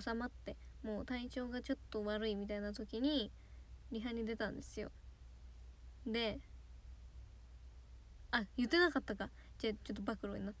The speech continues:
た。<laughs> で、なんか、あの、そう。で、どこまで話したっけ？で、リハに出たんですよ。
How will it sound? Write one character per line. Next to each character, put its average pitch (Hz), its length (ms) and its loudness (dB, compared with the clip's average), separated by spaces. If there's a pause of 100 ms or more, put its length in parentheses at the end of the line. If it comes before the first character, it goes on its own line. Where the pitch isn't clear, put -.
た。 - 120 -4 (180)
<laughs> 302 880 12 (560)
で、 233 160 6
な 220 140 6
ん 214 80 2
か、 208 200 4 (400)
あ 214 140 2
の、 202 500 0 (1500)
そ - 200 -6
う。 - 40 -6 (280)
で、 220 240 0 (1040)
ど - 100 -4
こ - 60 -2
ま 220 80 -2
で - 40 -6
話 - 140 -8
し - 80 -8
た - 80 -10
っ - 40 -12
け？ - 140 -10 (3500)
で、 233 100 2
リ 226 60 2
ハ 262 120 10
に 254 100 8
出 269 140 12
た 233 140 4
ん 202 80 0
で 208 60 -4
す - 120 -6
よ。 - 80 -2